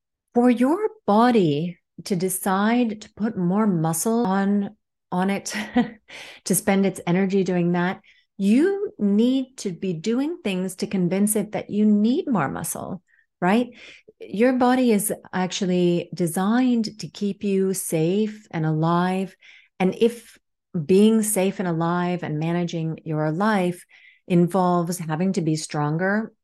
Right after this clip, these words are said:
let's say when you're a caveman, you have to walk up steep hills, or you've gotta be able to climb into a tree to grab some apples or, or whatever. I don't know what they did back then. But in any case,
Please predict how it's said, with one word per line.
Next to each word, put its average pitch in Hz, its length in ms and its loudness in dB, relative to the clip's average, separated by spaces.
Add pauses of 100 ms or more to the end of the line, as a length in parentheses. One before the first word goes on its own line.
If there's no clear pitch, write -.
let's 160 180 -8
say 170 160 0
when 170 160 2
you're 190 200 2
a 175 40 -2
caveman, 165 720 0
you 156 160 -2
have 156 300 -6
to 160 400 -2
walk 160 340 -2
up 175 220 -2
steep 170 340 -2
hills, 151 600 -4
or 147 160 -6
you've 147 220 -6
gotta 156 180 0
be 170 140 2
able 160 160 2
to 165 80 0
climb 165 340 -2
into 170 240 -2
a 170 60 -2
tree 165 540 -2
to - 120 -14
grab 151 300 -4
some 156 420 -2
apples 151 480 0
or, - 240 -4
or 226 140 2
whatever. 185 580 2
I 160 140 -4
don't 156 160 -2
know 139 220 -8 (160)
what 143 360 -6
they 110 140 -4
did 185 160 -2
back 226 200 -4
then. 220 220 -2 (480)
But 190 220 2
in 202 160 -2
any 208 220 4
case, 185 360 -2